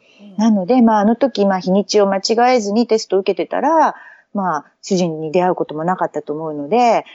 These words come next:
Speaker 2: まあ、違う人と結婚することになってたのかなって思うと、まあね、人生って本当にどこでどんな風にね、もうハンドルが切られるのかわかんないっていうか、こ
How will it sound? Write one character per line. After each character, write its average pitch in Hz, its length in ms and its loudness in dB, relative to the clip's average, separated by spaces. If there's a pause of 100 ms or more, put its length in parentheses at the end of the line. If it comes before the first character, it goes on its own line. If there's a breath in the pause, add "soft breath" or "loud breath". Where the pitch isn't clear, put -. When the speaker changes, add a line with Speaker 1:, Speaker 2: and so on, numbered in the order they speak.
(120)
Speaker 2:
ま 185 140 -8
あ、 175 140 0
違 - 20 0
う 165 40 -2
人 170 160 -4
と 147 80 -8
結 - 200 -8
婚 147 140 -6
す 170 120 -4
る 160 40 2
こ 165 120 0
と - 100 -10
に 151 60 -8
な 160 60 -4
っ 156 60 -10
て - 80 -20
た 156 80 -6
の 151 100 -8
か 156 120 -6
な 247 160 0
っ 302 80 -10
て 285 100 0
思 269 200 4
う 233 60 -2
と、 285 120 2
ま 226 220 4
あ - 20 -2 (160)
ね、 247 180 2
人 277 220 2
生 220 160 0
っ 185 60 -4
て 180 80 -2
本 240 240 2
当 277 120 0
に 262 120 0
ど 349 120 4
こ 359 120 0
で 226 100 2
ど 277 180 2
ん 302 40 -2
な 247 120 0
風 196 160 -4
に 160 120 -16
ね、 185 200 -4 (240 loud breath)
も 160 420 0
う - 20 -14
ハ 185 160 -2
ン 190 40 -4
ド 185 100 2
ル 185 60 0
が 190 120 0
切 214 100 -4
ら 208 100 2
れ 214 100 2
る 202 80 -2
の 196 100 -2
か 175 100 -2
わ 170 100 -2
か 208 160 -2
ん 196 60 -8
な 175 80 -6
い 170 40 -8
っ 165 60 -14
て - 120 -10
い - 20 -8
う 147 60 -12
か、 151 180 -12
こ 147 220 -6